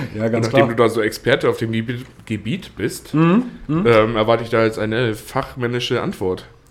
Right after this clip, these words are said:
Speaker 1: Ja,
Speaker 2: Bist, bist
Speaker 1: ja.
Speaker 2: du bei den Vulkanen eher so Fan von Typ Spritzer oder mehr von Typ Explodierer?
Speaker 1: Nee, eher Explodierer.
Speaker 2: So, so alles auf einen Schlag?
Speaker 1: Ja,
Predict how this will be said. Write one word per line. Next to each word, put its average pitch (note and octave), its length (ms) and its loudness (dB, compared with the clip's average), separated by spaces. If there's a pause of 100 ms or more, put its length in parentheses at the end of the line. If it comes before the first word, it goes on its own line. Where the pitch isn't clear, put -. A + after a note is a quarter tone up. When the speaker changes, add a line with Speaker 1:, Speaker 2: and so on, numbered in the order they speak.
(240)
Speaker 1:
Ja, D3 280 4
Speaker 2:
Bist, A#2+ 80 -6
bist C#3+ 140 2
Speaker 1:
ja. F#3+ 120 4
Speaker 2:
du C#3+ 80 -4
bei B2+ 160 4
den B2+ 160 2
Vulkanen C3 400 0
eher A#2+ 240 0
so B2 220 0
Fan A#2+ 300 -4
von A2+ 260 -4 (400)
Typ B2+ 220 -2
Spritzer F#3+ 540 0
oder D3 200 2
mehr C#3 240 0
von B2+ 420 -2
Typ C3+ 240 -2
Explodierer? A#2+ 680 -2 (580)
Speaker 1:
Nee, C#3+ 200 2
eher D#3+ 160 8
Explodierer. B2+ 640 -4 (220)
Speaker 2:
So, G#2+ 340 2
so G#2 160 -2
alles A2+ 220 0
auf A2 120 0
einen A2+ 220 0
Schlag? B2 320 0 (100)
Speaker 1:
Ja, A2+ 300 -2